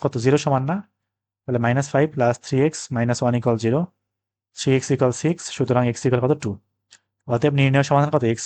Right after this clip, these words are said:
ওয়াই ইকুয়াল টু, মাইনাস এইট। তাহলে এটা আমাদের নির্ণয় উত্তর।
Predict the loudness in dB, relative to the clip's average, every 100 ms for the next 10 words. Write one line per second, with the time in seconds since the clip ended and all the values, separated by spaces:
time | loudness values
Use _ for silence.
0 | 0 2 2 2 0 -2 _ _ _ _
1 | _ _ _ _ _ 0 4 2 2 0
2 | -2 -4 -6 -12 _ -2 0 2 4 4
3 | 2 2 2 2 0 -4